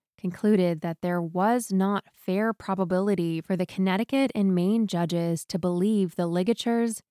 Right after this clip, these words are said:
earring, bra, or underwear were located in Karen's Maine residence. Quote, "Each of these inferences standing alone may be reasonable,"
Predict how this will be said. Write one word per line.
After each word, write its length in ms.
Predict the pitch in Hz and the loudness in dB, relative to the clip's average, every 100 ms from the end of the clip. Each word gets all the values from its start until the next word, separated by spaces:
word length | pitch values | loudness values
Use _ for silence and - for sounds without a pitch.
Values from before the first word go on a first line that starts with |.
| - | -6
earring, 600 | 196 208 180 170 170 175 _ _ _ _ | 0 2 2 2 0 -2 _ _ _ _
bra, 480 | 202 214 196 165 175 - | -2 0 0 -2 -4 -2
or 280 | 185 226 254 | 0 0 0
underwear 580 | 214 233 220 175 170 165 | 0 0 0 0 0 -2
were 160 | 175 | -2
located 720 | 175 175 202 - 175 170 170 | -2 0 0 -2 -4 -2 -2
in 180 | - 170 | -2 -4
Karen's 540 | 165 185 190 214 202 - | -2 -2 2 2 0 0
Maine 480 | 175 170 165 160 - | -2 -2 -2 -4 -4
residence. 640 | 175 165 160 156 - - _ _ _ _ _ | -4 -4 -4 -6 -10 -16 _ _ _ _ _
Quote, 360 | - 185 180 185 _ _ - | -4 0 0 -2 _ _ -4
"Each 240 | 226 277 | -2 0
of 160 | 320 - | -2 0
these 240 | 220 220 | 0 2
inferences 720 | - 202 220 214 165 175 175 | 2 2 2 2 2 0 0
standing 480 | - 190 196 208 220 | -2 -2 0 0 0
alone 540 | 190 175 180 185 175 185 | 0 0 2 4 2 2
may 340 | 180 180 214 | 2 4 2
be 300 | 190 196 208 | 2 2 2
reasonable," 640 | 175 190 190 180 170 - | 2 0 0 0 -2 -8